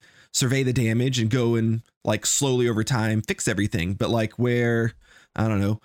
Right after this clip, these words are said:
where one type of wood may have been used in a build somewhere, I may replace that with another type of wood to tell the story and the lore of, "Hey, a battle happened here, and,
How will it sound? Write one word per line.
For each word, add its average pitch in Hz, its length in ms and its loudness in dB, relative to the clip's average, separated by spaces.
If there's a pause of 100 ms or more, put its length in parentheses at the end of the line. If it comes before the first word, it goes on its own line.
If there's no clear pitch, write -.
(140)
where 127 200 0
one 160 220 0
type 156 280 -2
of 131 120 0
wood 139 200 2
may 135 160 2
have 131 120 -2
been 123 180 0
used 131 640 0
in 127 140 0
a 117 60 0
build 123 380 0
somewhere, 117 440 0
I 117 120 0
may 120 260 2
replace 123 540 -2
that 131 200 0
with 139 140 -2
another 160 260 0
type 117 280 -2
of 107 60 2
wood 104 180 0
to 123 80 -2
tell 127 200 -2
the 117 80 0
story 127 440 0
and 117 100 0
the 107 60 2
lore 110 360 2
of, 110 460 0 (300)
"Hey, 180 160 0
a 113 40 0
battle 156 300 0
happened 123 360 0
here, 123 380 0
and, 110 300 0